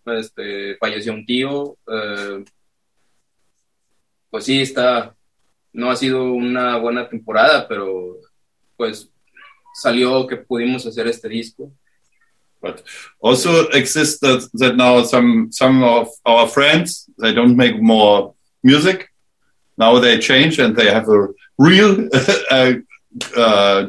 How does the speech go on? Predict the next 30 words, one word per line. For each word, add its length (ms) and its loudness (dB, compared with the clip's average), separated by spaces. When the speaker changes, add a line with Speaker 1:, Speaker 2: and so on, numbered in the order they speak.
Speaker 2:
job. 340 2
Not, 400 2
not 240 2
like 340 0
the 100 -12
musician 800 2
with 260 -8
sex, 380 -2
drugs, 340 2
and 100 0
rock 180 -2
and 100 -2
roll. 340 4
Now 160 4
they 160 4
start 360 -2
to, 180 -6
to 240 4
stand 340 2
up 260 0
at 120 -2
six 440 -4
and 380 -4
<laughs> 160 2
come 220 2
back 240 0
at, 200 -2
uh, 240 0
four. 480 4
So 380 0